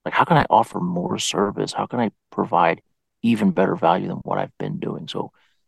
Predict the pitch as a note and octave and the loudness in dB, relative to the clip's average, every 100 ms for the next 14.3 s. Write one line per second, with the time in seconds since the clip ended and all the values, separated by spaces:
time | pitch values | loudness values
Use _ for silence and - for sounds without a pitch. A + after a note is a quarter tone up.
0 | _ - F#3+ F3+ - - D3 C#3+ B2 G#2 | _ 0 2 2 0 6 8 8 6 6
1 | G2 G#2 G2+ G2 - F#2 F3+ F#2+ G2 E3+ | 4 4 4 4 2 0 0 2 2 2
2 | A2+ - _ _ - F3+ G3+ D#3+ B2 C2 | -2 -6 _ _ -4 0 2 4 4 4
3 | C#3+ - - - - - - G1+ - - | 2 -6 -8 -6 -6 -2 0 0 -4 -6
4 | _ _ - - G#2 F#2+ G2 F#2+ G2 F#2+ | _ _ -6 -4 0 4 6 6 0 2
5 | F#2+ F#2 - _ _ _ _ _ _ _ | 2 0 -6 _ _ _ _ _ _ _
6 | _ - - A#2+ - - - - - - | _ -4 2 2 2 -4 -2 4 4 2
7 | - - - - F3+ - - _ _ _ | -6 -6 -4 -4 -8 -8 -12 _ _ _
8 | _ _ G2 F#2+ F#2 - G2+ G#2 - - | _ _ -6 -2 -2 -2 -8 -8 -10 -8
9 | G#2 - G#2+ A2 C3+ G#2+ G#2 - A2 - | -8 0 2 6 8 8 6 4 0 -2
10 | - G2 G#1 G2+ - G2+ F#2+ F#2+ F2+ F#2 | -6 -2 0 0 -2 -4 -4 -4 -2 -2
11 | F2+ F#2+ - - F#2 E2+ - _ _ _ | -4 -6 -8 0 2 0 -6 _ _ _
12 | _ _ _ - A2+ A#2 G2+ F2+ G#2+ - | _ _ _ 0 6 6 8 6 6 4
13 | F2+ F2 F2+ F2 F2+ - - G#2 - - | 2 2 -2 0 0 0 -4 -4 -4 0
14 | A2 G#2 G2 | 4 6 4